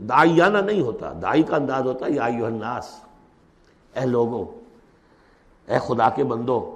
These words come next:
"या अय्युहल काफिर", ये है गोया के ऐलान बरात उस वक्त, जबकि अब वो सेपरेशन हो रही है। आप देखेंगे,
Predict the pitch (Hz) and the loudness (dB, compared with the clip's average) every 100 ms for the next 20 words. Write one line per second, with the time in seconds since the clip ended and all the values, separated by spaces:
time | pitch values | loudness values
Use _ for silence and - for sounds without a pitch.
0 | - - _ _ _ _ _ _ _ - | -18 -20 _ _ _ _ _ _ _ 4
1 | 131 175 190 190 180 180 165 208 208 202 | 8 10 8 8 6 6 6 6 8 6
2 | 185 185 214 180 160 190 175 170 208 - | 4 4 4 6 6 4 4 8 6 6
3 | 262 - 147 - - - - 156 156 160 | 2 2 0 -2 -14 -18 0 0 2 0
4 | 147 175 - - - - 190 190 208 208 | 4 4 2 -4 -16 -2 0 2 2 4
5 | - 135 107 92 76 71 78 - - _ | 2 0 -2 -4 -6 -10 -14 -18 -20 _
6 | _ _ 95 123 131 127 151 180 190 196 | _ _ -2 -2 -4 0 2 4 6 4